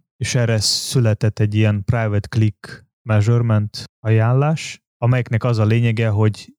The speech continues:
lehessen mérni, hogy a felhasználó klikkelte a reklámra vagy sem, és anonim,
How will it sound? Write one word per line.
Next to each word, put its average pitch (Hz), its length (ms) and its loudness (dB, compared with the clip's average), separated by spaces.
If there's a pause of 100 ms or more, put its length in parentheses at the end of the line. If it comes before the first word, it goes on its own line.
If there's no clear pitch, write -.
lehessen 107 880 0 (100)
mérni, 110 520 2
hogy 104 560 -2 (140)
a - 100 -10
felhasználó 107 800 0 (260)
klikkelte 110 520 -2
a 104 200 0
reklámra 104 760 -2
vagy 98 200 -4
sem, 98 300 -4 (160)
és 117 360 0
anonim, 107 640 0